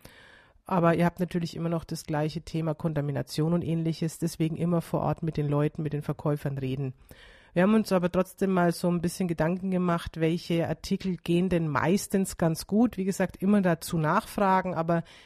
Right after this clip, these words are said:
das sind Dinge, wo ihr meistens dann wirklich was bekommt. Das sind gebrannte Nüsse, also, oder so gebrannte Mandeln, sowas in der Richtung. Maronen, Zuckerwatte, Maiskolben geht meistens sehr gut.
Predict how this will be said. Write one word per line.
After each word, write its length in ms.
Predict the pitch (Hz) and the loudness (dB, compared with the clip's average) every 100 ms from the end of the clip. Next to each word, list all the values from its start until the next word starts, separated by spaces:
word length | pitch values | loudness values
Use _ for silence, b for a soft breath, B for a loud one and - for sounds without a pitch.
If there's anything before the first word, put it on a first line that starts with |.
| - | -6
das 180 | 170 - | -4 -2
sind 180 | 175 | -2
Dinge, 320 | 170 175 175 160 | 0 2 2 2
wo 160 | 165 | 2
ihr 120 | 160 | 2
meistens 520 | 156 143 156 - 160 - | 2 0 -2 -6 -14 -6
dann 240 | 156 151 | -4 0
wirklich 260 | 180 202 175 | 0 0 0
was 200 | 170 - | -2 -2
bekommt. 500 | 156 - 170 165 151 | -8 -2 -2 -2 -6
Das 100 | - | -8
sind 160 | 165 | -8
gebrannte 520 | 156 - 151 156 147 | -6 -6 -6 -4 -2
Nüsse, 440 | 160 202 - 190 165 | 0 0 2 2 4
also, 200 | 151 143 | 4 0
oder 160 | 143 | -2
so 120 | - 139 | -6 -8
gebrannte 380 | 143 147 143 | -4 -4 -2
Mandeln, 460 | 143 143 202 190 175 | -2 0 0 0 -4
sowas 280 | 156 151 151 | -4 -6 -6
in 120 | 147 | -4
der 160 | 170 175 | -2 -2
Richtung. 420 | - - 160 160 B B B - | -4 -4 -4 -4 B B B -2
Maronen, 680 | 170 165 170 190 180 180 | 2 4 4 4 2 0
Zuckerwatte, 720 | - 180 - 160 151 151 151 | -4 -4 0 0 0 -2 -4
Maiskolben 760 | 151 151 185 - - 185 180 180 | 0 2 0 0 0 2 2 2
geht 180 | 170 160 | -2 -2
meistens 500 | 156 151 - 151 - | -2 -2 -6 -12 -6
sehr 140 | 151 | -6
gut. 320 | - 156 151 | -4 -8 -8